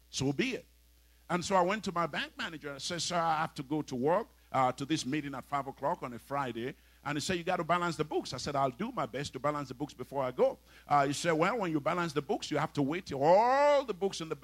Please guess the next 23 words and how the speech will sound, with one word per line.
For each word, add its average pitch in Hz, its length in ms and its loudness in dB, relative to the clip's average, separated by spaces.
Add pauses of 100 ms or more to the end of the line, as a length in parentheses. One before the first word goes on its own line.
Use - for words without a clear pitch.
in 143 60 -8
the 135 80 -4
bank 151 280 -4
balances." 135 480 -6 (160)
I 151 60 -4
said, 165 160 0
"I'll 214 140 4
balance 185 400 0
my 151 160 2
own 175 140 0
part 190 300 -2
and 135 100 -12
say - 140 -6
I 139 100 -2
got 147 160 -2
to 143 80 0
go." 202 280 2 (380)
And, 135 420 2
um, 120 760 2
that's 127 180 -6
what 139 140 0
I 135 60 -4
did. 151 180 -10